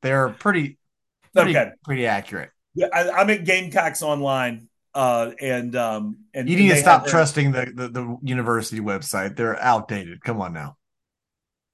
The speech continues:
Speaker 2: Anyway, they, they have her at ten, at, at ten minutes. Eleven points in ten minutes, pretty good.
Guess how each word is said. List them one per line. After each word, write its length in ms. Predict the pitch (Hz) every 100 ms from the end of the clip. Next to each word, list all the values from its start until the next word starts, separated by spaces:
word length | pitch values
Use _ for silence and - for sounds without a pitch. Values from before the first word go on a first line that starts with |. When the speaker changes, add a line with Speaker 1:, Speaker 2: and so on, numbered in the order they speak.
| _ _ _ _ _ -
Speaker 2:
Anyway, 480 | 147 139 120 107 104 _ _ _ 127
they, 240 | 147 143
they 280 | 151 151 160
have 180 | 160 147
her 140 | 147
at 160 | 131 -
ten, 260 | 147 127 117 -
at, 220 | 127 113
at 200 | 131 113
ten 200 | - 127
minutes. 260 | 120 117 113
Eleven 300 | 170 208 180
points 280 | 185 175 131
in 80 | 120
ten 200 | 156 143
minutes, 240 | 135 110
pretty 200 | - 151
good. 220 | 147 143